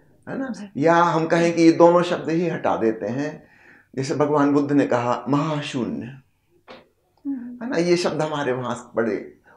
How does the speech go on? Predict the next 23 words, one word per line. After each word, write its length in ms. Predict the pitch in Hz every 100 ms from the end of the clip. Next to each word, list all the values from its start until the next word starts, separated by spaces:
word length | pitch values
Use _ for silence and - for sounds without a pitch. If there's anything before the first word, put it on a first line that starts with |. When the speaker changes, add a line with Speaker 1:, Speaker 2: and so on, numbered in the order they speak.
| -
Speaker 1:
ओछे 260 | 117 135
पड़ 220 | 117 101
जाते 280 | 95 95 101
हैं, 100 | 113
काम 220 | 110 92
नहीं 220 | 82 104 87
आते। 460 | 76 101 110 113 - - - - - - - _ _ -
तो 380 | 202 208 208 -
वह 180 | 196 196
अनुभव 680 | 185 190 202 214 208 - -
जाना 440 | 131 151 175 202 226
तो 160 | 269
जा 140 | 214 117
सकता 360 | 127 - -
है 120 | 123
बड़ी 200 | 131 131
आसानी 520 | - 107 - 98 87 98
से, 380 | 104 107 110 - _ -
शांत 380 | 110 95 110
होकर, 260 | 113 107 107
ध्यान 260 | 110 95 104
में 180 | 101
डूबकर, 580 | 98 107 - 113 113 110